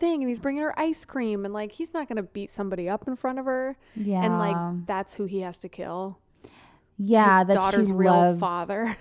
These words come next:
Speaker 1: <laughs>
Speaker 2: I mean,
Speaker 1: Quote unquote.
Speaker 2: I mean that she has this, yeah, that she had this, like, connection with him.
Speaker 1: Yeah. I thought that was great.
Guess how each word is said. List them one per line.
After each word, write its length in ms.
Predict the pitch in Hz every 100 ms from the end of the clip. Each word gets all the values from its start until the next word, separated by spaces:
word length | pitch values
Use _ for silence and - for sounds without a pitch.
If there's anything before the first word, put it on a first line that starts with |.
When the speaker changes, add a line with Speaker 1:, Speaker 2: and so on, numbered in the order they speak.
| -
Speaker 1:
<laughs> 100 | -
Speaker 2:
I 120 | 175
mean, 800 | 185 185 175 165 160 165 165 180
Speaker 1:
Quote 300 | - - 208
unquote. 400 | 202 180 185 190 - 185 - - - - _
Speaker 2:
I 100 | 208 233
mean 400 | 220 214 190 190
that 180 | 185 180
she 260 | - 196
has 260 | 185 170 170
this, 260 | 165 - - _ _ _ _ _ _ _ _ _ _ _ _ _ _ _ _ _ _ _ _ _ - _ _
yeah, 280 | 208 175 147
that 160 | 165
she 140 | - 175
had 240 | 165 170
this, 180 | 160 156
like, 180 | 135 - _ _ _ _ _ - _ _ _ _ -
connection 560 | - 170 151 - 156 143
with 140 | 131
him. 480 | - - 135 - 202
Speaker 1:
Yeah. 340 | 196 196 156 180 _ _ _ 214
I 80 |
thought 180 | 220 220
that 80 | 180
was 280 | 170 175 - _ -
great. 280 | 175 -